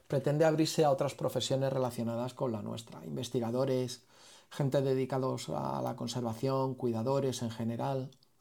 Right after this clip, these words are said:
Disfrutar de esta nueva tendencia de la espiral, la centrífuga, la de hacia afuera, es uno de los objetivos. Y quiero ceder mi voz, aunque sea pequeñita, a esas personas o acciones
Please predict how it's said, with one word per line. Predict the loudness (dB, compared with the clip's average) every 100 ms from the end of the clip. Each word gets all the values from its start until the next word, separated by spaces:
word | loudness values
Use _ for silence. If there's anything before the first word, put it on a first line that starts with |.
| _ _ -20 _ -4
Disfrutar | -2 0 0 2 2
de |
esta | 2 2
nueva | 2 2 2
tendencia | -2 -2 0 0
de | 2
la | 0
espiral, | -2 -2 -2 0 -2
la |
centrífuga, | -2 -4 -2 -2 -2 -2 -2 -4
la | -4 0
de | 0
hacia | -2 -4
afuera, | -4 -4 -2 -2 -6 -10 _ _ _ _ _ -20 -6
es | -2 0
uno | 2
de | 4
los | 2 -2
objetivos. | -6 -6 -6 -6 -10 -20 _ _ _ _ -20 -20 -20 -4
Y | -2 2
quiero | 4 4
ceder | 4 4 4
mi | 4
voz, | 2 2
aunque | -2 -2 -2
sea | -4 0
pequeñita, | 0 2 0 0 -4 -8 -10 _ _ -20 -20 -20 _
a | -2
esas | 0 0
personas | 0 -2 0 0 0
o | 0
acciones | -2 -2 -2 0 -2 -6